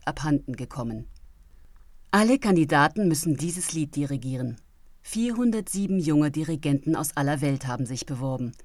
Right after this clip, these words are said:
Sechs sind übrig geblieben und kämpfen nun um den ersten Platz.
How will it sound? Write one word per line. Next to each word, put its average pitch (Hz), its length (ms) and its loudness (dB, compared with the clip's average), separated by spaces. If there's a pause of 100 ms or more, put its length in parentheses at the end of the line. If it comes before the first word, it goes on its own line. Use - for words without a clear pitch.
(220)
Sechs 151 480 -4
sind 196 220 -2
übrig 143 400 -4
geblieben 127 480 -4 (240)
und 147 120 -6
kämpfen 147 360 2
nun 139 300 4
um 160 160 0
den 175 180 2
ersten 143 380 -4
Platz. - 480 -8